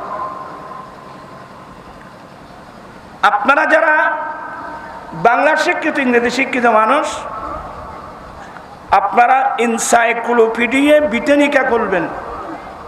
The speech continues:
কি নাম? এই তারা ওই জন্য আয় এখন দুপুর তুললেন। encyclopedia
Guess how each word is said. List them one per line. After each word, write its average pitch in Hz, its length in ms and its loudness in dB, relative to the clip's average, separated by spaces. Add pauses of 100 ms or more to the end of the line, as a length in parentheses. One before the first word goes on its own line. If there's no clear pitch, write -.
(440)
কি 190 100 0
নাম? 240 280 4 (1800)
এই 208 180 2
তারা 196 240 2
ওই 196 220 0
জন্য 214 180 2
আয় 190 280 2
এখন 202 200 -4
দুপুর 185 300 -2
তুললেন। 165 300 -4 (640)
encyclopedia 233 1400 2